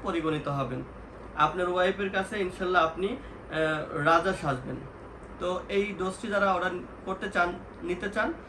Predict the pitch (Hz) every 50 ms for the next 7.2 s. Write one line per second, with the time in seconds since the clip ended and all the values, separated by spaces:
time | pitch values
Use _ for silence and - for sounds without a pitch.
0 | - - - - - - - 165 165 - 202 185 185 185 185 185 180 175 - -
1 | 202 185 180 175 165 165 170 185 180 - 196 185 - 190 180 170 175 190 233 262
2 | 302 - - - - - - - 160 151 - - 180 170 165 160 160 165 180 185
3 | 196 190 - 180 170 175 175 196 202 240 269 349 - - - - - - - 160
4 | 156 151 - 170 160 156 156 160 170 160 190 - - 160 165 156 190 185 196 190
5 | 190 202 185 190 190 185 185 190 233 254 320 320 - - - - - - - -
6 | - - 156 160 165 165 196 190 196 185 175 175 175 196 196 190 180 190 196 202
7 | 185 165 175